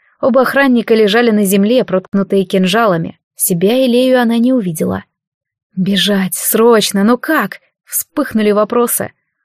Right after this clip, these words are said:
Лодочник поклонился и пошел к пристани, но остановился и призывно посмотрел на Агнессу,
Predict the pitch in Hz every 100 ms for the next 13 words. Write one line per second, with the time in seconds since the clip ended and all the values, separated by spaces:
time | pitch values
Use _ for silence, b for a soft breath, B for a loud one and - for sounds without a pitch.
0 | _ _ 196 196 185 - 180 - 165 175
1 | 175 254 269 240 226 233 302 285 - 202
2 | - 196 190 185 B B B 190 220 -
3 | 285 285 240 262 285 254 240 214 240 277
4 | 277 277 262 247 247 269 220 190 175 -
5 | -